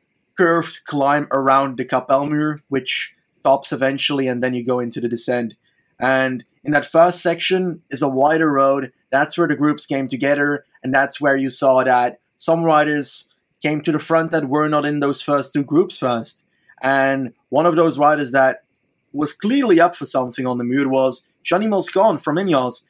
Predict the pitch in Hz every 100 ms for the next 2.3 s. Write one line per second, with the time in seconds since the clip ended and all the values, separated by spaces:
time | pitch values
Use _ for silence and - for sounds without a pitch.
0 | _ - - 196 196 185 180 165 151 -
1 | 240 - 294 - 202 147 127 139 131 123
2 | 147 147